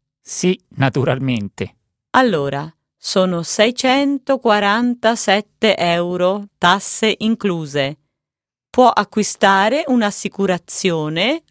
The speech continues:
Speaker 2: a copertura totale per una minima differenza.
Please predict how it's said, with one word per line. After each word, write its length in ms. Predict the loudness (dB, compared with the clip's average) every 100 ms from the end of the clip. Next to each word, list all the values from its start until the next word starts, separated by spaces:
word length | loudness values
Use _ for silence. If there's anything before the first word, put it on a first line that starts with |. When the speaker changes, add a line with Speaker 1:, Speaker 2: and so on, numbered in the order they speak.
| -4
Speaker 2:
a 120 | -4
copertura 760 | -2 -2 -2 -4 -4 0 0 -2
totale 840 | -2 0 2 2 0 -2 -4 -6 _ _
per 180 | -2 -2
una 240 | 0 -2
minima 560 | -2 0 0 0 -2 -4
differenza. 1040 | -6 -6 -2 0 0 -4 -10 -6 -6 -6